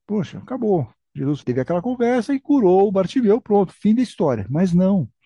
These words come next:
Marcos continua, e é importantíssimo pra nós esse finalzinho. Ele fala o seguinte, "Imediatamente Bartimeu recuperou a visão e seguia a Jesus pelo caminho."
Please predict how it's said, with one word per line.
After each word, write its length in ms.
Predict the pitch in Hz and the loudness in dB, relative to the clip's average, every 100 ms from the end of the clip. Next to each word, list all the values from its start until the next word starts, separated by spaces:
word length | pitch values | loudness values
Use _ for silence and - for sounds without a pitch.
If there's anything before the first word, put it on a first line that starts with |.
| - | -4
Marcos 460 | 160 190 190 202 | 0 0 -2 -6
continua, 640 | - 202 190 214 202 185 156 | 0 -2 0 2 2 2 0
e 160 | 175 | 0
é 60 | 220 | 2
importantíssimo 1080 | 233 220 247 240 269 240 - 240 285 226 170 | 2 0 -2 0 0 0 0 0 2 0 0
pra 180 | 151 123 | 0 2
nós 440 | 110 98 - _ | 0 -2 -8 _
esse 340 | - 113 123 104 _ | -10 -8 -10 -14 _
finalzinho. 600 | 175 170 131 104 123 104 - _ | 0 2 2 0 0 0 -2 _
Ele 140 | 131 117 | -6 -4
fala 180 | 135 151 | -2 -2
o 40 | |
seguinte, 420 | 202 139 95 - _ _ _ _ - | -2 -2 -4 -8 _ _ _ _ -4
"Imediatamente 1040 | 143 135 120 117 135 113 110 110 107 - | 0 2 2 0 0 0 2 2 0 -2
Bartimeu 520 | 110 104 - 104 104 98 | -6 -6 -6 -6 -4 -4
recuperou 600 | 107 - - 104 104 104 | -6 -8 -6 -4 -4 -4
a 40 | |
visão 580 | 101 117 101 127 165 214 _ _ _ _ - | -4 -6 -2 0 2 0 _ _ _ _ -6
e 120 | 135 | -6
seguia 1200 | - - 175 160 120 117 135 180 202 214 220 226 - - | -6 -2 4 4 2 -6 -2 2 2 2 2 0 -6 -4
a 160 | 151 | -2
Jesus 840 | 143 147 143 110 104 131 156 165 - | 0 2 2 0 -2 0 2 0 -2
pelo 260 | - 151 151 | -4 -4 -4
caminho." 520 | 160 139 107 95 | -4 -2 -2 -2